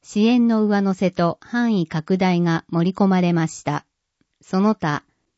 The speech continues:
感染拡大防止策として、ワクチン接種体制の強化や、生活に困っている人々への支援のための予算など、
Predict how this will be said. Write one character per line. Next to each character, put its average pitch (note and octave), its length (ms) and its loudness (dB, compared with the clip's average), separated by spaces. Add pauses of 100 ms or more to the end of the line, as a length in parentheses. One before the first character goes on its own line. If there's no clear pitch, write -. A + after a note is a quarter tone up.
(180)
感 A3+ 260 -2
染 A3+ 260 0
拡 G#3+ 240 -4
大 G#3+ 240 0
防 A3 220 -2
止 - 20 -4
策 - 380 -6
と D3+ 140 -4
し - 180 -12
て、 C3+ 240 -4 (680)
ワ A3 140 -2
ク - 140 -12
チ F3 180 0
ン D#3 120 2
接 E3 220 -4
種 A3+ 140 -6
体 A#3+ 220 0
制 F3+ 240 0
の D3+ 140 -2
強 G3+ 260 0
化 D3 140 -4
や、 C3+ 240 -2 (460)
生 A#3+ 260 0
活 A#3 240 -4
に A3 120 0
困 G#3+ 260 0
っ A#3 80 -4
て A3 120 -2
い G3 120 0
る D#3 100 0
人 A3+ 260 -2
々 F#3 240 0
へ D#3 100 0
の C3 280 -2
支 G3 240 -4
援 A3+ 220 0
の A3 120 -2
た G#3+ 120 -2
め G#3+ 140 0
の D3 140 0
予 D3 160 -2
算 F#3 300 0
な E3+ 120 2
ど、 C3+ 240 -4